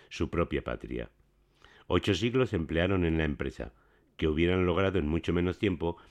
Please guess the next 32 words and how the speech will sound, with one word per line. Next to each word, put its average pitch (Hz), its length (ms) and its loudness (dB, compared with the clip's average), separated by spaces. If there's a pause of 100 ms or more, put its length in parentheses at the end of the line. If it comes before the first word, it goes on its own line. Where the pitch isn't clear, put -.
(240)
sin 98 220 0
el 95 100 2
obstáculo 127 640 -2
de 90 160 -2
los 82 200 -2
intereses 82 460 -4
particulares 82 800 -2 (360)
de 90 180 0
las 82 160 2
familias 104 400 0
reinantes 98 600 0 (420)
y 101 120 2
de 90 100 2
las 85 220 -2
ambiciones 95 520 -2
de 98 60 0
los 80 160 -2
magnates. 65 680 -8 (760)
Pero, 80 380 2 (240)
de 69 140 -4
todos 80 280 0
modos, 87 400 0 (220)
esa 104 200 0
larguísima 87 600 0
época 73 320 -4
de 67 80 -4
luchas 78 420 -4 (320)
casi 110 340 0
incesante 82 720 -2 (320)
demuestra 117 640 0
la 80 180 -2
tenacidad 76 540 -2